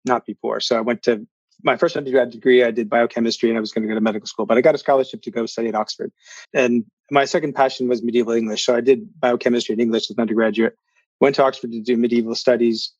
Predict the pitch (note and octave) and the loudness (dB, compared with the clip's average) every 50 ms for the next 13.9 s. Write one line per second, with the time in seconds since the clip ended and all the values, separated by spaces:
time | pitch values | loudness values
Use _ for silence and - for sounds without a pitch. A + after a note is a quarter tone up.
0 | _ _ - B2 A#2+ A#2+ A#2+ A#2 A#2 A#2 A2+ A2+ A2+ A2+ A2 G#2+ - - - _ | _ _ -2 0 2 2 2 2 2 0 0 2 2 2 2 0 -2 -8 -10 _
1 | - C3+ B2+ - - C3+ B2 - _ _ _ _ - F#3 D#3+ - D#3+ C#3+ C#3 C3+ | -4 -4 -2 0 -4 -4 -4 -6 _ _ _ _ -4 -4 0 2 2 2 2 0
2 | B2+ A#2 B2+ B2+ B2+ B2 B2 - _ _ _ _ _ - _ _ - B2+ - - | -2 0 2 4 4 4 2 0 _ _ _ _ _ -20 _ _ -6 -6 -4 0
3 | - G#3 F#3 - E3+ D#3+ D3 - D#3+ D3 C#3+ C3 C3+ C3 C3 C3 C3 - - B2+ | -2 -2 2 4 2 2 2 2 4 4 6 6 6 6 4 4 2 0 -2 0
4 | A#2 C3 B2 B2 B2 B2+ B2 A#2+ A#2+ A#2 A2+ A#2 A#2+ A#2+ A#2+ B2 A#2 A#2+ A#2+ A#2+ | 2 4 2 2 0 -2 -4 -4 -4 -4 -4 -4 -4 -2 -2 -2 0 0 0 0
5 | A#2 - - - - _ _ _ _ C#3+ C#3+ C#3+ B2+ - - C#3 C3+ C3+ C3+ B2 | 0 0 -4 -10 -14 _ _ _ _ 2 2 2 0 0 0 2 2 2 0 0
6 | A#2 B2+ A#2+ - A#2 B2+ B2 B2+ A#2+ B2+ B2 A#2+ A#2 A2+ A2+ - - - C3 B2 | -2 -4 -2 0 0 2 2 2 2 2 2 2 0 -2 -2 -6 0 0 0 2
7 | B2+ B2 B2 A#2+ B2+ C3+ - D#3+ D3 D3+ D3 - - F3+ D#3 D#3 C#3+ C#3 C#3 C3 | 2 -2 0 0 0 0 0 2 0 0 0 2 2 4 4 4 4 4 2 0
8 | A#2+ - D#3 D#3 C#3 C#3 C3 B2 C3 B2+ C3 C3 B2+ _ - C3 _ - - D3 | 0 -2 -4 2 4 4 4 4 4 2 4 2 -2 _ -6 -10 _ -4 -4 -4
9 | C#3 - C#3+ B2 - C#3+ C#3 B2+ C3 A#2+ C3 C3 C3 B2+ B2 _ - C3+ A#2+ - | -2 -2 -6 -2 0 -2 0 0 2 4 4 4 4 -2 -8 _ -6 -8 -2 2
10 | C3 B2 A#2+ A#2+ A#2 C#3 C3 B2 A#2+ B2 A#2 - - B2+ B2 B2+ A#2 - C3+ C3 | 2 2 2 2 2 2 2 4 2 0 -2 0 0 2 2 2 2 2 0 0
11 | C3 B2+ A#2+ _ _ - - - - - - _ _ - - A#2+ A#2+ A#2+ B2 A#2+ | 0 -4 -8 _ _ -20 -20 -20 -20 -20 -20 _ _ -2 0 0 2 2 2 2
12 | B2 B2+ B2 B2 B2+ - D#3+ D3 C#3+ C3+ B2 C3+ C3+ A#2 B2+ C3 B2+ B2+ A#2 - | 2 2 0 -2 -4 -2 0 0 0 2 2 0 0 0 -2 -4 -4 -4 -4 -6
13 | A#2+ A#2 - C3 B2 - B2 A#2+ A#2 - C3+ B2+ B2 B2 A#2+ A#2+ A#2 A#2 | -8 -2 -2 -4 -4 -4 -8 -8 -2 2 2 4 4 4 2 0 -2 -6